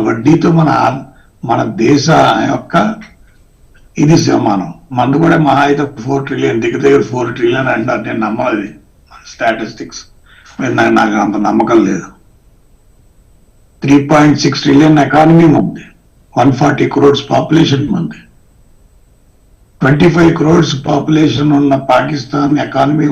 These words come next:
వన్, వన్ ట్రిలియన్ అయితే వన్ ఫిఫ్టీ క్రోర్స్ పాపులేషన్ ఉన్న ఇండియన్ ఎకానమీ సిక్స్ క్రోర్స్, సిక్స్ ట్రిలియన్ ఉండాలి. అంటే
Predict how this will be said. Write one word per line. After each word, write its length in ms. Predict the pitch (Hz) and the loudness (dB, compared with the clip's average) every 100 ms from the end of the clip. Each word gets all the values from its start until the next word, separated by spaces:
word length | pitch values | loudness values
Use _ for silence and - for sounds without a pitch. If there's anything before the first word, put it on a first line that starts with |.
| 120 | -2
వన్, 120 | 127 - - - | -6 -10 -18 -4
వన్ 140 | 131 151 | -2 0
ట్రిలియన్ 340 | 135 127 135 131 | -2 0 2 2
అయితే 240 | 110 - 113 - - - _ _ _ _ 131 | -2 -2 -4 -4 -12 -20 _ _ _ _ 2
వన్ 160 | 160 139 | 2 4
ఫిఫ్టీ 280 | 165 - 160 - | 2 2 0 2
క్రోర్స్ 320 | 143 151 135 147 131 | 2 2 0 -4 -4
పాపులేషన్ 560 | 127 139 139 131 135 131 | -4 0 2 2 -2 -2
ఉన్న 100 | 127 117 | -2 -2
ఇండియన్ 260 | 120 131 127 | -2 -2 -2
ఎకానమీ 380 | 123 120 131 151 - | -2 -2 0 0 -2
సిక్స్ 240 | 131 - - | -6 -6 -6
క్రోర్స్, 300 | 131 131 - - | -2 -2 -4 -6
సిక్స్ 240 | 170 160 - | -4 -4 -6
ట్రిలియన్ 340 | 156 147 139 113 | -2 0 0 -2
ఉండాలి. 300 | 92 85 - - _ _ _ _ _ _ _ _ _ _ | -4 -8 -12 -20 _ _ _ _ _ _ _ _ _ _
అంటే 160 | 143 | -2